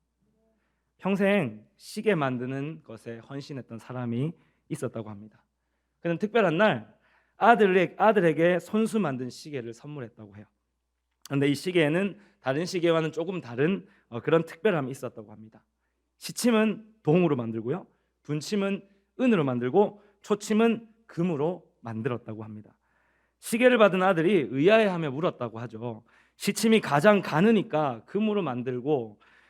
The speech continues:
작은 초침은 동으로 만들어야 하지 않느냐"라고 말이죠. 이 질문에 아버지가 이런 대답을 했다고 합니다. "초침이야말로 금으로 만들어져야 한다. 초를 잃는 것은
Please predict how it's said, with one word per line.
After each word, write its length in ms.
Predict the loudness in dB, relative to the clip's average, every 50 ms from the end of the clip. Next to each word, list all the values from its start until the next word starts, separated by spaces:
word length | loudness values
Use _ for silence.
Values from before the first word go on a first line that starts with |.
| _ _
작은 500 | -14 -2 2 4 4 6 6 6 4 4
초침은 560 | 2 -2 -4 -6 -4 -2 0 0 2 0 0 -2
동으로 320 | -2 -2 0 0 0 -2
만들어야 380 | -2 -4 -4 -4 -2 -2 -2 -2
하지 140 | -4 -6 -8
않느냐"라고 1040 | -6 -4 -4 0 0 2 2 2 2 2 0 -4 -6 -8 -12 -16 -18 -18 -16 -16 -16
말이죠. 340 | -16 -16 -18 -20 -20 -20 _ _ _ _ _ _ _ _ _ _
이 80 | -6 -4
질문에 500 | -4 -2 -2 -2 -2 -2 -4 -6 -8 -14 _ _ _ _ _ _
아버지가 640 | -18 -12 -8 -8 -8 -8 -10 -12 -12 -12 -14 -14 -18 _ _ _ _ _ _ _
이런 420 | -4 0 0 2 0 0 -2 -6 -10 _
대답을 520 | _ -8 -8 -8 -8 -8 -8 -8 -8 -8 -12 _ _ _ _ -20
했다고 280 | -18 _ -16 -14 -14
합니다. 320 | -14 -16 -16 -18 -20 _ _ _ _ _ _ _ _ _ _ _ _ _ _
"초침이야말로 1080 | _ -8 -8 -6 -4 -2 -2 0 2 2 2 0 -2 -2 0 0 0 0 0 -4 -8 _ _ _ _ _ _
금으로 540 | -8 0 4 6 6 6 6 6 6 4 4
만들어져야 580 | 2 0 -2 -2 0 2 2 2 2 2 0 -2
한다. 500 | -4 -6 -4 -4 -4 -4 -6 -8 -14 -18 _ _ _ _ _ _ _ _ _ _ _ _ _ _
초를 520 | -4 -2 2 4 4 4 4 2 -2 -4 -2
잃는 340 | 0 2 4 4 4 4 4
것은 500 | 2 0 -2 -2 -4 -4 -4 -4 -8